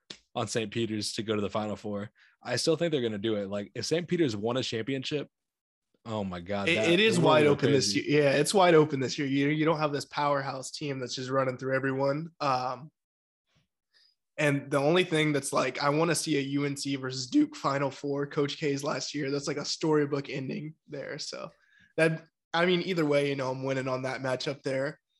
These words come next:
Speaker 2: What is your Final Four predictions, though?
Speaker 1: All right, my Final Four prediction.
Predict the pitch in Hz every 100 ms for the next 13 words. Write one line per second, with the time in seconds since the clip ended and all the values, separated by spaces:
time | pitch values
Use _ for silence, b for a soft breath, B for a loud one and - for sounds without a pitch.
0 | _ _ - 147 202 190 143 - 156 147
1 | 135 151 143 127 127 135 - 113 - -
2 | - - _ _ _ _ _ _ _ -
3 | 123 107 95 - 104 123 139 147 135 135
4 | 123 127 117 117 107 - 92